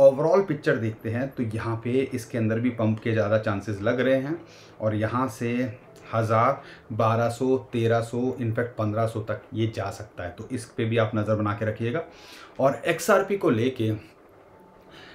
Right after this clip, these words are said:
जब लोग कोई नहीं बोल रहे थे ना, हम एक्सआरपी के बारे में बात करते थे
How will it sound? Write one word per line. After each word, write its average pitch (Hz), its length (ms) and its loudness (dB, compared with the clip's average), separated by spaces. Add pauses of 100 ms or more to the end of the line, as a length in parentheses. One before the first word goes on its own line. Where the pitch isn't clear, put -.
(160)
जब 220 140 8
लोग 202 260 6
कोई 190 180 2
नहीं 202 120 4
बोल 139 220 4
रहे 131 120 0
थे 120 120 -8
ना, 147 220 -4 (120)
हम 175 240 0
एक्सआरपी 151 400 0
के 147 120 -2
बारे 127 200 0
में 123 80 0
बात 110 240 0
करते 107 300 -4
थे 110 240 -6